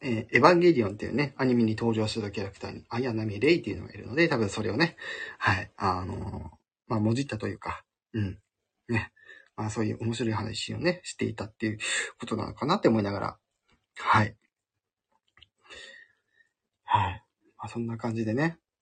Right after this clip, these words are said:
まあ、ちょっと多重録音ライブやるにはちょっと人数がすき-、少なすぎるので、ちょっとね、あの、コラボできる方、ぜ-、ぜひ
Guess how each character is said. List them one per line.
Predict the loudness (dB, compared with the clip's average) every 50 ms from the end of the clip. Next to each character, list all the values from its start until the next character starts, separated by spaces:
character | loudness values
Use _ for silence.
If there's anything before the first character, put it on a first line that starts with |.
| _ _ -2
ま | -2
あ、 | -2
ち | 2
ょ |
っ | 2
と | 4 4
多 | 6 6 6 8
重 | 8 6 6
録 | 6 4 4 6
音 | 8 8 8
ラ | 8 8
イ | 8
ブ | 6 6
や | 4 4
る | 2 2 2
に | 0 0
は | -2
ち | -4
ょ | -2
っ |
と | 0
人 | 2 4 6 6 6 4
数 | 4 2
が | 0 -2
す | -2 -4 -10 -16 _
き-、 | -4 -4 -4 -4 -8
少 | -12 -16 -4 0 2 2
な | 2
す | 2 4 4
ぎ | 4 6
る | 6 4
の | 4 2 0
で、 | -2
ち | 0 0
ょ | 0
っ | 2
と | 2 2 2
ね、 | 2 0 0 -6 _ -20 _ _ -20 _ -14 -12 -8 -4
あ | -2
の、 | -2 -2
コ | 0 2 4 6
ラ | 6
ボ | 6 4
で | 4 4
き | 2 2
る | 0 2
方、 | 0 -2 -2 0 -2 -2 -2 -2 -4 -6 -8 -10 -14 _ _ _ _ -2
ぜ-、 | 0 2 2 2 -2 0 4
ぜ | 4 6
ひ | 8 6 6 4